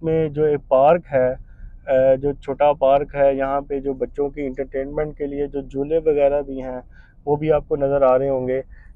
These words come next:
ये completely जो ए, B block का जो possession वाली side है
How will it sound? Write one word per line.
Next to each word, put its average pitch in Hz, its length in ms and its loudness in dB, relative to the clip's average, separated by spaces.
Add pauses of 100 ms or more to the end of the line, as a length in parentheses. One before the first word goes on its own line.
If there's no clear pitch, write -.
ये 151 200 -2
completely 165 800 -4
जो 175 240 0
ए, 165 300 -4
B 151 300 -4
block 160 360 2
का 160 280 2 (460)
जो 147 380 2 (120)
possession 160 460 0
वाली 185 220 4
side 131 340 2
है 131 160 2